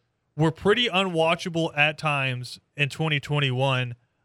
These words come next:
but they still managed to win seven games. You're like, "Okay, okay, uh, that weak schedule." Now, if I flip that to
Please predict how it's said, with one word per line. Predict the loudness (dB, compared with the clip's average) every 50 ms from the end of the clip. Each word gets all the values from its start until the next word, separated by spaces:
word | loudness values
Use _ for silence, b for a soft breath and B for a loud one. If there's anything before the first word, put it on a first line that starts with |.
| _ -20 -20 -20 -20 _ _ _ _
but | 4 4 4 4 4
they | 2 2 2
still | 0 0 0 0 2 2 2
managed | 2 2 2 2 0 -2 -4 -6 -4 -2
to | -2 0
win | 2 2 2 2 2 2 0
seven | -2 0 0 0 0 0 0
games. | 0 2 2 2 2 0
You're | 0 -2
like, | -2 -2 -4
"Okay, | -6 -6 -6 -8 -10
okay, | -12 -10 -6 -4 -4 -4 -2 -2 -4 -4 -4 -4 -6
uh, | -6
that | -4 -4 -4 -4 -6 -10 -20 -10 -6
weak | -6 -6 -6
schedule." | -4 -2 -2 -2 -2 -2 -4 -6 -6 b b b b _
Now, | 2 4 4 4 2 0 -6 _ -2
if | 0
I | 0 0
flip | 0 0 -2 -4 0 2
that | 2 2 2 2
to | 0 2 2 0